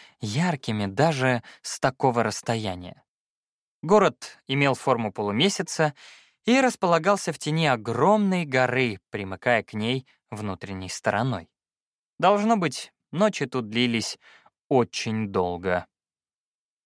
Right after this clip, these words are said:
«Это огни города, верно?» «Да, это город Канкю», кивнул в ответ Ракусюн. «Однажды я бывал в Госо, столице королевства Ко,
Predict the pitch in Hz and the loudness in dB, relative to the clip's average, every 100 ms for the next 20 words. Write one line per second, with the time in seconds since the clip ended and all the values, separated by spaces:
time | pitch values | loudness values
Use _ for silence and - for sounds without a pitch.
0 | - 131 143 139 143 139 151 220 170 131 | -6 -4 -2 -2 0 2 4 4 4 -2
1 | 120 202 220 160 - _ _ _ _ _ | 2 4 4 0 -6 _ _ _ _ _
2 | 151 175 170 139 123 131 151 151 - 135 | 0 4 6 4 2 0 2 2 0 -2
3 | 135 165 143 - _ _ - 113 104 101 | -2 -2 -2 -2 _ _ -10 -8 -8 -6
4 | 104 107 - 101 113 - 104 90 _ _ | -6 -6 -6 -8 -10 -10 -12 -12 _ _
5 | - _ _ _ _ 151 160 185 156 156 | -20 _ _ _ _ 0 2 0 2 0
6 | 143 151 139 147 180 156 127 151 202 - | 2 2 2 2 2 2 -2 0 0 0
7 | 110 - _ - - 160 143 127 - 123 | -4 -4 _ -20 -2 0 0 -4 -2 0
8 | 135 127 - 131 - 156 117 | 0 -4 -6 -10 -4 0 0